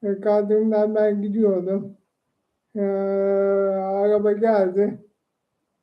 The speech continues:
Hmm, park etti engellinin yerine. Ve "Ben çek çek." dedi. Halbuki ben yüz on iki arayıp o, o aracı çektirebilirdim.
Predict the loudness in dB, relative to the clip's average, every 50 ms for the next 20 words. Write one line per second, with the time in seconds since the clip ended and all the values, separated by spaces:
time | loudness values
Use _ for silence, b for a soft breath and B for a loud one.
0 | _ _ _ _ _ _ _ _ -6 -4 -2 -2 0 0 0 0 0 0 -2 -4
1 | -6 -10 -10 -4 -2 0 0 0 -2 0 -2 -2 -2 -2 -6 -8 -6 -8 -8 -10
2 | -18 _ _ _ _ _ _ _ _ _ _ _ -6 -2 0 2 2 2 2 2
3 | 2 0 -2 -2 -4 -4 -4 -4 -4 -4 -4 -4 -4 -4 -6 -8 -10 -14 _ _
4 | _ _ _ _ _ _ _ _ _ _ _ _ -6 -4 -4 -2 0 0 0 0
5 | 0 -2 -4 -2 0 2 2 2 0 -2 0 0 0 0 -2 -6 -6 -4 -4 -6
6 | -10 -12 -14 _ _ _ _ _ _ _ _ _ _ _ _ _ _ -4 0 2
7 | 2 2 2 0 -2 -4 -4 -2 -2 0 0 0 0 -2 -6 -12 -18 _ _ _
8 | _ _ _ _ _ _ _ -10 -8 -6 -4 -4 -4 -2 0 0 2 2 0 -2
9 | -2 -2 -2 0 0 2 2 2 2 2 0 -2 -2 -6 -12 -20 _ _ _ _
10 | _ _ _ _ _ _ _ _ _ _ _ _ -12 -8 -6 -4 -2 -2 0 0
11 | 2 2 2 4 4 6 6 6 4 4 2 2 0 -2 -6 -2 2 2 2 2
12 | 0 -8 0 4 4 4 4 2 0 0 0 0 -2 -6 -8 -10 -14